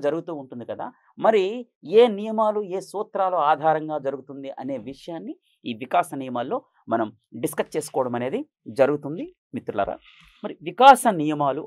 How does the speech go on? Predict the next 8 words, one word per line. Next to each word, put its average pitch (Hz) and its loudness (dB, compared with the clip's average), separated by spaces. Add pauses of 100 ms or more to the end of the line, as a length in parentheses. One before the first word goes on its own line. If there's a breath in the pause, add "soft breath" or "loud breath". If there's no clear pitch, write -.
అంటే 135 -8 (440)
ఏంది, 131 -2 (280)
వాటి 123 2
కథ 127 0
ఏందనేది 131 -4 (340)
మనం 170 0 (240)
ఒక్కసారి 135 -8 (280)
చూద్దాం. 95 -6